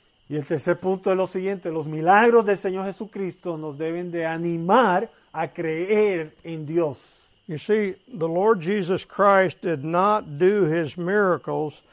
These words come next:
Speaker 2: as God walking around in a human skin.
Speaker 1: Ustedes ven, el Señor Jesucristo no hizo sus milagros como Dios con, eh, vestido de carne humana.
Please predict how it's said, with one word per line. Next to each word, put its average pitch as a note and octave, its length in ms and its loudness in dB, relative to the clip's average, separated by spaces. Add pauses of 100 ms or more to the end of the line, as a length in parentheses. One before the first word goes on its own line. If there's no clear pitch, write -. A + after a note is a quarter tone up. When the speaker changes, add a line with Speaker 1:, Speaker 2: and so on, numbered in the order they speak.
(300)
Speaker 2:
as D#3+ 300 2
God D#3+ 600 6
walking E3 540 0
around E3+ 500 -2
in D#3+ 120 -6
a D3+ 40 -6
human E3 400 -8
skin. F3 540 -10 (800)
Speaker 1:
Ustedes D3+ 340 -4
ven, G#3 280 2
el F#3+ 100 0
Señor F3+ 380 -2
Jesucristo G#3+ 800 -6
no E3+ 160 -2
hizo F#3 220 -4
sus A3+ 260 -2
milagros G#3+ 800 2 (340)
como F3 280 2
Dios G3+ 760 4 (680)
con, F3+ 300 2
eh, E3+ 260 0
vestido F#3+ 480 0
de F3+ 100 2
carne F#3+ 300 4
humana. F3 440 2